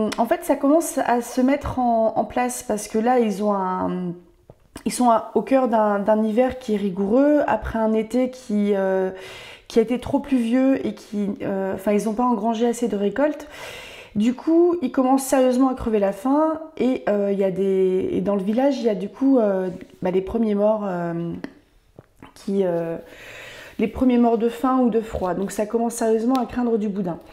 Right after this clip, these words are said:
Euh, en plus, il commence à y, à y avoir, euh, le réfugié climatique, euh, de, de l'époque, euh, qui arrive, euh, sous la forme, par exemple, d'un moine qui était venu porter la, hum, un message du,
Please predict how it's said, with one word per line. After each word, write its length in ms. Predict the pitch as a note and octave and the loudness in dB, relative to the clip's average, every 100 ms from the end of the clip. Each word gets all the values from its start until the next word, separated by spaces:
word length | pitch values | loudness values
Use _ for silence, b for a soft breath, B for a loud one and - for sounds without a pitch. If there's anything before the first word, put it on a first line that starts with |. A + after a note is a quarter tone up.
| B B B B B B B - | B B B B B B B 0
Euh, 600 | G#3+ G#3 G3+ G3+ G3+ G3+ - | 2 4 2 2 2 2 2
en 140 | A#3 | 0
plus, 380 | - D#4 D4 - | 2 0 0 -2
il 40 | |
commence 360 | C4 B3 B3+ B3+ | 0 2 2 0
à 60 | |
y, 120 | A3+ A3+ | 2 2
à 180 | - | 2
y 80 | A3+ | 2
avoir, 360 | A3+ B3 A#3 A3 | 2 0 0 2
euh, 400 | G3 G3 F#3+ F#3+ | 2 0 -2 -2
le 120 | G3 | -2
réfugié 500 | G3+ A#3+ - B3 C4 | 0 -2 0 0 0
climatique, 680 | - A#3+ A#3 A#3 C4 A#3+ A#3 | 2 2 2 0 -6 -2 -2
euh, 180 | G3+ | 0
de, 480 | F#3+ F3+ G3+ G3 G3 F3+ | -2 0 2 2 0 0
de 80 | G#3+ | 0
l'époque, 540 | A#3 A#3 A#3+ A#3+ - | 0 0 -2 -2 -2
euh, 120 | E3+ | -2
qui 200 | E3 - | -2 -2
arrive, 420 | G#3 G#3 A#3 G#3+ G3 | 0 2 0 0 -2
euh, 140 | F3+ F3+ B B B B - | -2 -6 B B B B -18
sous 200 | - C4+ | -2 2
la 120 | C4 | 2
forme, 260 | C4 C4+ B3 | 2 0 2
par 140 | A#3 | 0
exemple, 340 | A3 G#3+ A#3+ | 0 2 2
d'un 140 | G#3+ G#3 | 2 2
moine 600 | G#3 A#3 A#3 G3+ F3 F3 - - _ - - | 2 2 2 -2 -4 -8 -12 -20 _ -16 -16
qui 160 | - A3+ | -6 -4
était 220 | G#3+ A3+ | -2 0
venu 240 | G#3+ A3+ A#3+ | 2 2 2
porter 460 | A#3+ - - A#3+ | -2 -4 -2 0
la, 400 | G#3+ F#3 F3+ F3+ | 2 2 2 0
hum, 600 | F3+ F3+ F3 F3 F3 E3+ E3+ - _ _ - _ - - A3 | -2 -6 -6 -4 -4 -4 -6 -12 _ _ -20 _ -16 -4 0
un 80 | |
message 560 | G#3+ A3 A3 A#3+ B3 G#3+ | 0 0 0 0 0 0
du, 800 | G3+ F#3 F#3 G3 F#3+ F#3+ F#3 | -4 -4 -6 -6 -4 -4 -4